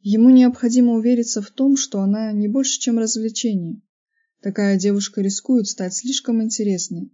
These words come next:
в общении с ней может возникнуть искушение сблизиться. А это не должно повториться. Никогда. Никогда, потому что...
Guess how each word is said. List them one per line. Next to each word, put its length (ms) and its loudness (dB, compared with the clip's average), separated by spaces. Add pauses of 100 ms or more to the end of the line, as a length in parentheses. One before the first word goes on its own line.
в 60 -4
общении 460 0
с 120 -6
ней 140 -6
может 320 -10
возникнуть 600 -6
искушение 680 -4
сблизиться. 720 -6 (1600)
А 120 0
это 300 0
не 140 -2
должно 400 0
повториться. 680 -6 (600)
Никогда. 600 -4 (1400)
Никогда, 460 0
потому 380 -6
что... 520 -8